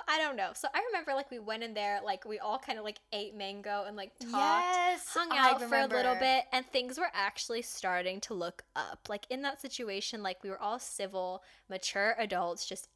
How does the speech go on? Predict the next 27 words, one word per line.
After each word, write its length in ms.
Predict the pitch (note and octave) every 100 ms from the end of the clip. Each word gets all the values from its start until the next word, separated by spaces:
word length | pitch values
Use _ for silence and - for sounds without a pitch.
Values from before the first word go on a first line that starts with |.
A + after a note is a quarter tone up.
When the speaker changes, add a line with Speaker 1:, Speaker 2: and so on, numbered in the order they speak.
| -
Speaker 1:
eating 460 | G3+ B3 A3+ A#3 F#4+
some 440 | - A3+ F#3 F3+
nice 360 | F#3 B3+ G#4 F#4+
mango 600 | D#4+ D#4+ D4 C#4 C4+ C4+ -
and 160 | G#3
just 140 | G3 -
having 400 | - G#3+ C4 C4
a, 100 | C4 -
a 120 | A#3
great 340 | A3 G#3 A#3 -
time. 460 | - G3 F#3+ G3 A3 _ - - - -
And 120 | B3+
I 100 | D#4
remember 400 | A4 G#4+ E4 C#4+
somebody 600 | C#4+ - A#3 A#3+ C#4+ F#4
said, 500 | F4+ - A#3 G#3 G#3 A#3 - - -
"Did 220 | A#3 A3+
you 180 | C#4 F#4
know, 460 | C4+ D4 C#4 A3+ G#3+
like, 200 | A3 - _ _ -
if 180 | A#3+
you 120 | B3+ B3+
eat, 240 | A#3 A3 -
like, 260 | - F#3+ F#3+
mango 520 | G3 G3 G#3+ A3+ G3
skin, 760 | G3 - - C#4 C#4 F#3+ F3+ F#3 -
like, 340 | G3+ F3 -